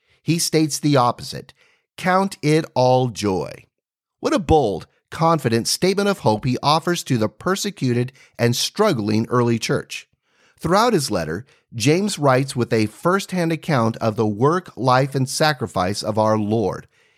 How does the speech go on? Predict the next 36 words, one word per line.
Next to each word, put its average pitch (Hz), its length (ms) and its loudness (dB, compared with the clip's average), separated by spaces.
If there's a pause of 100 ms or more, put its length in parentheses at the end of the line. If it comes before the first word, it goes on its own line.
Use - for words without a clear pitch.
(140)
He 185 140 0
is 185 160 0
confident 147 640 0
in 131 200 2
the 131 80 4
truth 196 480 -2
and 175 180 0
power 113 480 -2
of 113 180 0
Jesus 170 520 -4
Christ 98 480 -4 (240)
as 202 340 0
the 113 120 0
Son 104 260 0
of 92 100 -6
God, - 320 -8 (400)
who 185 160 2
willingly 139 680 2
took 139 300 -6
the 127 100 0
cup - 360 -6
of 170 120 -2
suffering 117 540 -2
on 123 160 0
our 131 160 2
behalf, 131 500 -6 (440)
who 156 100 4
had 170 160 4
his 160 180 0
hands 175 460 -2
and 135 180 0
feet 160 400 -6
nailed 120 580 0
to 123 140 -6
the 113 100 -2
cross, - 520 -4